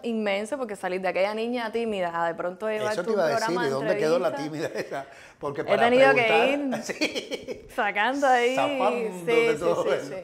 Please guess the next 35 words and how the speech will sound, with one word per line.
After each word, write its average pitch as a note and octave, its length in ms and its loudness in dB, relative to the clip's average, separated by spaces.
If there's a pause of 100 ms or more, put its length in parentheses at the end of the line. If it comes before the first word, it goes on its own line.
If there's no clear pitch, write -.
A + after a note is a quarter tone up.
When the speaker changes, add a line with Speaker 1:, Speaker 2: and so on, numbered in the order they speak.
(220)
Speaker 2:
Mira E3+ 160 -2
cómo D#3+ 140 -4
lo D#3 60 0
dice D#3+ 180 -2
con D3+ 200 -2
gesto. D3 300 -2
Speaker 1:
Sí, B3+ 120 4 (160)
claro, C#4+ 340 6
porque D#4+ 160 -2
es D#4 80 -8
que E4 100 -2
así D4 380 -2
se C#4+ 160 0
siente. A#3+ 440 0 (220)
Speaker 2:
<laughs> C#4+ 340 -4
Ya. A#2+ 340 0 (340)
Oye, G3+ 360 4
¿y E3 540 0
el C#3+ 100 0
cine? C3 540 -2
¿El D3 220 2
cómo F#3 240 0
llegó E3+ 260 -2
el E3+ 80 -2
cine? E3+ 340 -2
¿Cómo E3+ 200 0
entraste E3 420 0
en C3+ 120 -6
el, A#2+ 360 -8 (320)
en C3+ 240 -4
la, B2 300 2
en C#3 120 -6
la C3 60 -4
atmósfera C3+ 320 -4
cine? B2+ 320 -10